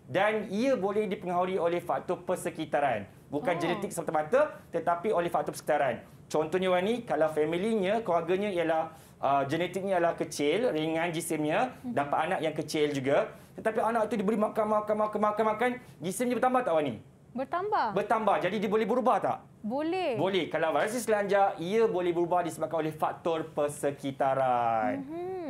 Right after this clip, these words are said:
Speaker 1: Okey? Dan
Speaker 2: Faham.
Speaker 1: variasi tak selanjak pula ialah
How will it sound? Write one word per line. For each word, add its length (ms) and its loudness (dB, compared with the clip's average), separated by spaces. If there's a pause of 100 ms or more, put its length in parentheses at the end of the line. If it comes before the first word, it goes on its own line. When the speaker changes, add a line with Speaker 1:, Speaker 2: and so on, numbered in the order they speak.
(140)
Speaker 1:
Okey? 220 0 (280)
Dan 240 0
Speaker 2:
Faham. 60 -2
Speaker 1:
variasi 340 2
tak 200 0
selanjak 580 0
pula 500 0 (240)
ialah 720 2